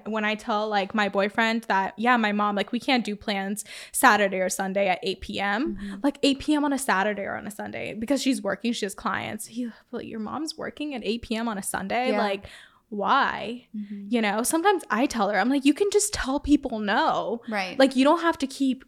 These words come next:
Speaker 1: going. Like, you're gonna burn out or
Speaker 2: Mm-hmm.
Speaker 1: she'll just be sick and tired and she'll still say yes.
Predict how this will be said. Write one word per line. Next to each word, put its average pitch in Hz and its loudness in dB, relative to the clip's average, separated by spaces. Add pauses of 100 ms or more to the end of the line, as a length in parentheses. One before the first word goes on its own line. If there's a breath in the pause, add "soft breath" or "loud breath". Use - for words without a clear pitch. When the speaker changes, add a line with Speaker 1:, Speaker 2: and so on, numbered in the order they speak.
(120)
Speaker 1:
going. 208 -2
Like, 254 4
you're 254 4
gonna 269 4
burn 208 2
out 208 4
or 240 4
Speaker 2:
Mm-hmm. - 4
Speaker 1:
she'll 269 4
just 269 -2
be 233 0
sick - 0
and 214 0
tired 214 4
and 233 2
she'll - 0
still 220 2
say 185 0
yes. 185 0